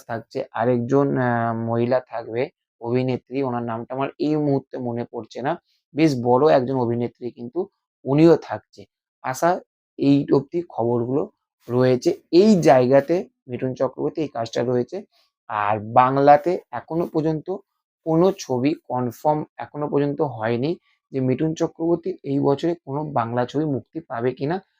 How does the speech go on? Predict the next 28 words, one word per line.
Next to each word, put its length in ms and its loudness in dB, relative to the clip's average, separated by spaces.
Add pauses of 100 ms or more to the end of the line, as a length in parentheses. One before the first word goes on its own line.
(140)
তবে 160 0 (140)
আশা 300 -2
করতে 380 0
পারি 200 2
যে 140 0 (180)
এই 220 0
বছরে 440 6 (140)
মানে 180 -2
দু 180 0
হাজার 340 4 (460)
ছাব্বিশ 480 2 (100)
সালে 280 4 (460)
মিঠুন 360 2 (100)
চক্রবর্তীর 680 0
কোনো 260 -4 (200)
বাংলা 280 2 (100)
ছবি 320 -2 (400)
মুক্তি 380 -6 (120)
পাচ্ছে 460 -4
না, 160 0 (260)
আশা 300 2
করতে 260 2
পারি, 120 0 (120)
কারণ 200 -2
এখনো 320 0
পর্যন্ত 320 2 (520)
সেই 120 2
রকম 260 2